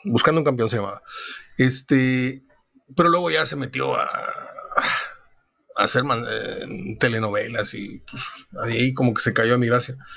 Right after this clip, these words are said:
Mi papá tiene dos o tres fotos ahí cuando anduvo metido en la cosa del box. Fue boxeador, fue referee y apoyó mucho al señor Sulaimán para que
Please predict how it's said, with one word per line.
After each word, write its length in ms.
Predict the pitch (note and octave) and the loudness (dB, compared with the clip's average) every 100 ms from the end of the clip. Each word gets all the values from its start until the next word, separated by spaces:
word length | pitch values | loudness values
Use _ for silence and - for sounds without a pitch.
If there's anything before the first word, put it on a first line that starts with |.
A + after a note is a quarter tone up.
| - - - - - - - | -14 -14 -12 -10 -12 -6 0
Mi 80 | C3 | 2
papá 160 | D3 | 4
tiene 180 | D3 D#3 | 2 4
dos 280 | D3 C#3+ D3+ | 4 2 -2
o 40 | |
tres 220 | C#3 C3+ | -2 -2
fotos 380 | C#3 C3 C3 - | 0 0 0 2
ahí 240 | B2 B2 A#2 | 2 2 0
cuando 360 | A#2+ G#2+ G#2 | -2 0 -2
anduvo 300 | G#2 A#2 A#2+ | 0 2 2
metido 420 | A2+ F#2 A#2+ A#2 | 0 0 0 0
en 100 | G#2+ | 0
la 120 | G#2 G2 | -2 0
cosa 260 | A#2 - | 0 2
del 160 | A2+ A2 | 2 2
box. 240 | C#3+ E3+ | 0 0
Fue 180 | - C3 | 2 2
boxeador, 520 | B2 - G#2+ B2 C#3 | 2 0 2 2 2
fue 280 | C3 B2+ A#2+ | 0 0 2
referee 460 | A2+ C3 D3+ D#3 - - - - - - - - | 0 0 0 -4 -6 -20 -20 -20 -18 -16 -16 -4
y 640 | C3 A#2 A2+ A2 A2 G#2+ | 0 2 2 2 2 2
apoyó 360 | A2 G#2 A#2+ C3 | 2 2 2 4
mucho 340 | C3+ C3+ C3+ | 2 -2 -2
al 100 | A#2 | -2
señor 220 | G#2 B2 A#2 | 0 -2 2
Sulaimán 420 | A#2+ A2 A2 A2+ | 2 2 2 0
para 240 | A2+ G#2 | 0 0
que 440 | - G#2 G2+ G2 | -4 -6 -6 -6